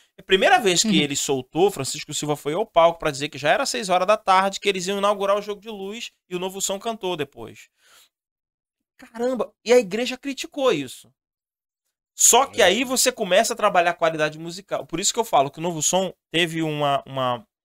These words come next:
Speaker 1: um, um papel relevante na música cristã por causa também disso. A qualidade do ti-, dos timbres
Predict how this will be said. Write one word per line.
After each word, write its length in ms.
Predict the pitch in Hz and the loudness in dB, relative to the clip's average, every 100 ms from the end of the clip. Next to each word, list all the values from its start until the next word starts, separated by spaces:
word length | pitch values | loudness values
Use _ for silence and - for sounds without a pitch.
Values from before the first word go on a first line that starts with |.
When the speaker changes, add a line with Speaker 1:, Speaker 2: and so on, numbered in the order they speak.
| _ _ | _ _
Speaker 1:
um, 140 | 117 110 117 - | -20 -20 -20 -18
um 140 | 110 | -10
papel 280 | - 123 131 | -8 -4 -4
relevante 580 | 131 127 120 151 165 127 | -4 -6 -8 -8 -8 -10
na 80 | |
música 300 | 120 123 127 | -12 -14 -20
cristã 520 | 110 120 - 185 190 147 _ _ _ | -20 -20 -16 -8 -8 -8 _ _ _
por 100 | 156 | -16
causa 220 | - 160 160 | -2 -2 -2
também 280 | 175 185 | -6 -6
disso. 400 | 180 156 151 - | -8 -6 -6 -4
A 40 | 135 | -2
qualidade 1080 | 165 170 160 131 156 196 214 196 220 226 - _ | 0 0 -2 2 4 6 4 0 -10 -14 -16 _
do 160 | 139 147 | _ -20
ti-, 240 | - 143 | -18 -18
dos 180 | 139 160 | -12 -12
timbres 760 | - - 247 220 143 131 120 | -8 -6 -4 -6 -8 -10 -10